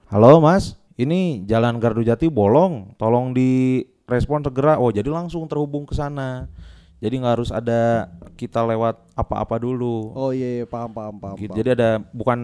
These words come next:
Speaker 1: panic button, apa ya?
Speaker 2: Informasinya ya,
Speaker 1: Information button. Nah, di setiap jalan-jalan yang berpotensi rusak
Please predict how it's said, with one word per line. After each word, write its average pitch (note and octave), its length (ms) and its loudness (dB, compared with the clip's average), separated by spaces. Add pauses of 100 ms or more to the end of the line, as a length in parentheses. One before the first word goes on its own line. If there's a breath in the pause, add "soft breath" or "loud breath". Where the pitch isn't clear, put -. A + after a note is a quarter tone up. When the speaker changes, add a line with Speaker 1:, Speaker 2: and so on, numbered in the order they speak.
(120)
Speaker 1:
panic A#2 340 -4
button, B2+ 320 2
apa B2 160 0
ya? G#2+ 180 0 (140)
Speaker 2:
Informasinya C#3 840 -2
ya, C#3+ 120 0
Speaker 1:
Information C3+ 720 4
button. B2 320 2 (340)
Nah, G2+ 240 -2
di A2+ 160 -2
setiap A2 460 -2
jalan-jalan A2 500 -2
yang A2+ 140 -6
berpotensi A2 880 -4 (180)
rusak A#2+ 540 0